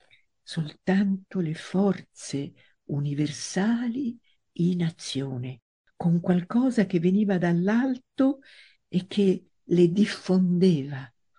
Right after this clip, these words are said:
impregnandole completamente. E insieme un punto, proprio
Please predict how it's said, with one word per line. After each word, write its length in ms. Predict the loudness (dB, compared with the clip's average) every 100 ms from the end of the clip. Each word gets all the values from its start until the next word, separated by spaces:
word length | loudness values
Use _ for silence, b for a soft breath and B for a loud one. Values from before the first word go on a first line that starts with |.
| _ _ _ -2
impregnandole 1500 | 2 2 2 2 4 6 4 4 2 0 2 2 2 2 0 b b b
completamente. 1400 | -2 2 2 0 -2 -2 -2 0 -2 -4 -8 -12 -14 -14 _ _ _ _ _ _ _ _ _
E 120 | 0
insieme 960 | 2 0 -6 -2 2 2 2 0 -2 -6 _ _ _ _ _ _ _ -4
un 260 | 0 0 -2
punto, 640 | -4 -4 -6 -12 -12 -10
proprio 600 | -2 -2 -2 -2 -2